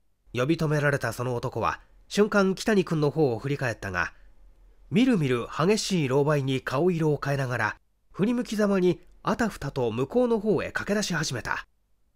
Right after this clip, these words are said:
北谷君もひっぱたかれたような感じで半ば夢中に追いかけた。桟橋の入り口で一人の女が手を振っているのが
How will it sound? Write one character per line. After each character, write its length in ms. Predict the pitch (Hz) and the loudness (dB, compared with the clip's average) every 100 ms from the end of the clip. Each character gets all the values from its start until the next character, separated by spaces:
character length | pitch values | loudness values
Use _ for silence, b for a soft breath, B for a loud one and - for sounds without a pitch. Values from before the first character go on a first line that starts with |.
| _ _ _ _ _ _ _ _ _ _ | _ _ _ _ _ _ _ _ _ _
北 180 | - 262 | 2 4
谷 100 | 202 | 4
君 180 | 175 151 | 2 2
も 160 | 127 | 2
ひ 120 | 120 | 0
っ 60 | - | -4
ぱ 120 | 240 | -2
た 100 | 233 | 0
か 80 | 226 | 0
れ 60 | 196 | 0
た 100 | 156 | 2
よ 140 | 156 | 2
う 20 | |
な 100 | 123 | 0
感 180 | 135 123 | -2 -6
じ 100 | 110 | -2
で 180 | 117 - - - | -4 -4 -16 -8
半 260 | 110 117 175 | -2 0 0
ば 160 | 165 143 | 0 -2
夢 160 | 120 | -2
中 200 | 123 220 | -4 -2
に 140 | 220 202 | 2 2
追 120 | 175 | 2
い 20 | |
か 100 | 170 | -2
け 80 | - | -6
た。 240 | - - - _ _ _ _ _ _ _ _ _ _ _ _ _ _ - | -6 -6 -12 _ _ _ _ _ _ _ _ _ _ _ _ _ _ -6
桟 300 | - 196 208 202 | 2 2 4 0
橋 80 | 196 | 0
の 140 | 175 165 | 0 2
入 160 | 156 | 0
り 0 | |
口 240 | 151 147 131 | 0 -4 -4
で 260 | 123 - - - - | -4 -4 -18 -20 -20
一 260 | - - 269 | -16 0 2
人 120 | 226 | 2
の 160 | 165 151 | 2 2
女 260 | 165 165 | 2 0
が 140 | 113 92 | 0 -2
手 160 | 233 | 2
を 80 | 220 | 2
振 120 | 147 | 0
っ 40 | - | -10
て 180 | - 151 | -4 -2
い 40 | |
る 100 | 151 | 0
の 100 | 127 | 0
が 220 | 95 73 | -2 -4